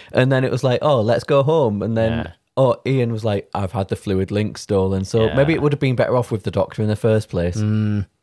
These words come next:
Speaker 2: Um, so, yes, the Doctor decides to take the Thals back to fight the Daleks. Oh, no, it hasn't even happened yet.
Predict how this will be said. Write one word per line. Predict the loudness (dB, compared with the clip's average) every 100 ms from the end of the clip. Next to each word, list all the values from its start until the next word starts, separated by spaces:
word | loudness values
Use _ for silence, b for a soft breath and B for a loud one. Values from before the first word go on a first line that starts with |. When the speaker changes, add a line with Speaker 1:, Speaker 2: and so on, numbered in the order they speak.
| B B B B -4
Speaker 2:
Um, | 0 0 -2 -4 -10 _ _ -4
so, | 4 6
yes, | 6 2 0 -6
the | 0 2 2 2
Doctor | 0 -2
decides | -2 0 0 -2
to | -6
take | -6 -4
the |
Thals | 0 2 2 0
back | -4 -4 -12
to | -10 -10
fight | -4 -2 -2 -4
the |
Daleks. | -4 -2 2
Oh, | 2
no, | 4 4
it | 4
hasn't | 4 2
even | 2 4
happened | 2 2 2
yet. | 2 0